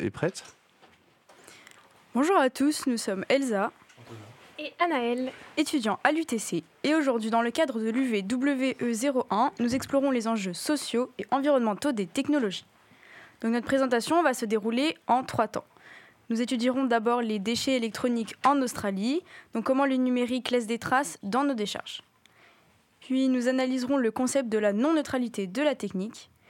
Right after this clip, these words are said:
Speaker 2: parce que les technologies ne sont jamais neutres, elles reflètent toujours des choix humains. Et enfin, nous parlerons de comment cette idée éclaire la gestion des déchets et guide des solutions durables.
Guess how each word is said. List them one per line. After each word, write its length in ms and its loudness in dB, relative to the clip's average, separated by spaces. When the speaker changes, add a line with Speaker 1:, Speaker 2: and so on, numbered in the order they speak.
Speaker 2:
parce 180 -4
que 80 0
les 120 -2
technologies 440 0
ne 100 2
sont 160 -6
jamais 300 2
neutres, 320 -4
elles 120 0
reflètent 380 -2
toujours 340 0
des 140 -2
choix 340 2
humains. 240 0
Et 100 0
enfin, 360 4
nous 120 2
parlerons 360 2
de 100 0
comment 260 0
cette 240 -2
idée 340 -2
éclaire 380 0
la 140 0
gestion 320 -2
des 160 0
déchets 400 -2
et 100 0
guide 220 0
des 100 -2
solutions 500 -2
durables. 440 -4